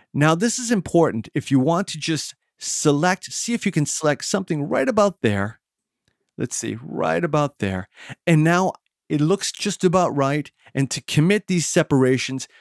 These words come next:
choose the orange icon here and go back to edit mode. So these are some really handy, easy to use techniques for you to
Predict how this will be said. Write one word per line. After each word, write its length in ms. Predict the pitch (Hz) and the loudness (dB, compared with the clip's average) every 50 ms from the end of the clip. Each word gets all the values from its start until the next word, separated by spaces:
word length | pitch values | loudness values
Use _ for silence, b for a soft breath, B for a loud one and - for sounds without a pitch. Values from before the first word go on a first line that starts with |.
| b b _ | b b _
choose 360 | - - - 147 151 151 - | -4 2 4 6 4 4 4
the 160 | - 135 135 - - | 2 2 2 2 2
orange 360 | 139 170 180 185 180 151 - | 2 2 2 2 0 0 0
icon 460 | 120 113 117 - - 113 107 107 113 | 0 0 0 0 -2 -2 0 0 -2
here 400 | 110 95 113 110 113 127 135 - _ _ _ _ _ _ - | -2 -2 0 0 0 0 -2 -6 _ _ _ _ _ _ -8
and 120 | 120 120 | -2 0
go 100 | 123 117 | 2 2
back 220 | 107 120 123 127 - | 4 2 0 0 -2
to 180 | 131 - - | -4 -4 -2
edit 220 | 123 117 113 - 107 | 0 0 0 -2 -2
mode. 340 | 104 95 92 90 85 - - _ _ _ _ b b b b b b b b _ _ _ _ _ _ _ _ _ _ _ _ _ _ _ _ _ _ _ - | -4 -4 -4 -6 -8 -12 -16 _ _ _ _ b b b b b b b b _ _ _ _ _ _ _ _ _ _ _ _ _ _ _ _ _ _ _ -2
So 60 | 190 | -2
these 180 | 208 247 240 247 | 0 0 0 -2
are 60 | 233 | -2
some 220 | - - 202 170 | 0 0 0 2
really 240 | 147 170 175 175 175 | 2 2 2 2 0
handy, 380 | 135 - 160 165 165 165 170 165 | 0 0 0 0 2 2 0 -2
easy 360 | - 156 151 147 135 - 147 | 0 0 0 2 2 0 0
to 60 | 135 | 2
use 180 | 139 143 123 - | 2 2 2 0
techniques 560 | - 143 127 - - 135 131 131 123 - - | 0 -2 -2 0 0 0 0 0 -2 -4 -6
for 120 | - 143 | -2 0
you 60 | 139 127 | 2 2
to 140 | 135 127 | 2 0